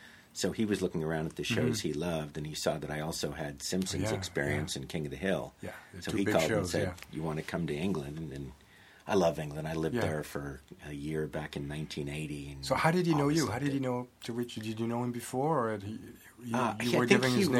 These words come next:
Speaker 1: reached out through a
Speaker 2: He, he
Speaker 1: mutual friend, I think, a
Speaker 2: Yeah.
Speaker 1: guy we both knew named Nick. And he just sent me, you know, an email and said, "Hey,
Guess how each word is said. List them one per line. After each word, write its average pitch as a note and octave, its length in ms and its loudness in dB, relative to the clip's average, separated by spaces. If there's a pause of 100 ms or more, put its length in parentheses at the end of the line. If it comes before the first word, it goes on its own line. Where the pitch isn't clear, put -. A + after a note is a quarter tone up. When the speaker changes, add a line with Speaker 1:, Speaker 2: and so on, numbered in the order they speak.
(140)
Speaker 1:
reached B2+ 180 2
out C3 240 6
through A2 440 2
a F#2+ 140 -2
Speaker 2:
He, F#2 60 2
he F#2 60 2
Speaker 1:
mutual G#2+ 580 4
friend, F2 680 -2
I - 40 -10
think, - 320 -8
a A#2+ 60 -2
Speaker 2:
Yeah. G2+ 140 0
Speaker 1:
guy F#2 200 0
we F2 120 0
both F#2 300 0
knew F2+ 180 4
named D#2 360 -2
Nick. D#2+ 500 -4 (800)
And F#2 100 -2
he G#2 140 0
just A2+ 260 0
sent F#2 220 -2
me, E2+ 320 -2 (100)
you B2 100 2
know, D2+ 180 -4 (180)
an F#2 100 0
email D2 460 2
and D2+ 140 -4
said, D2+ 200 -4
"Hey, F#2+ 220 -4